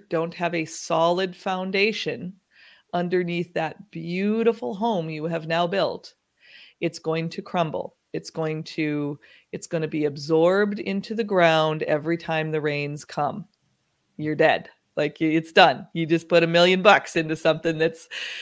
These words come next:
that's literally gonna crumble around your face. So, uh, core values, what are they? What are your core values? So for us, it's, you know, team and integrity and service. What is the, what are that, what does that mean? Innovation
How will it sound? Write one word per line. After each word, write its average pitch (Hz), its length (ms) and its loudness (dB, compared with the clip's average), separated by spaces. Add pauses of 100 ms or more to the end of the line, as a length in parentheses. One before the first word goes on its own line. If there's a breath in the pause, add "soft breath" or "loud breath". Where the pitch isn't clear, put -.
(240 loud breath)
that's 175 240 4
literally 180 560 6
gonna 165 280 2
crumble 151 420 0
around 143 280 -2
your 143 120 -8
face. - 460 -8 (360)
So, 170 400 2 (560 loud breath)
uh, 175 180 4
core 277 240 4
values, 294 480 2
what 185 160 -2
are 247 120 0
they? 170 200 -4 (200)
What 170 160 -2
are 180 40 0
your 185 100 0
core 185 180 -2
values? 151 340 0
So 151 180 -6
for 156 180 -2
us, 170 240 0
it's, - 240 -10
you - 80 -10
know, - 200 -14
team 175 460 -4
and 151 80 -10
integrity 156 880 -6
and 151 160 -10
service. 156 720 -4 (460 loud breath)
What 220 100 -10
is 254 80 -10
the, 233 120 2
what 214 160 -2
are 277 60 -4
that, 220 260 2
what 208 120 -4
does 220 120 -8
that 202 180 2
mean? 160 400 -6 (440 loud breath)
Innovation 190 960 4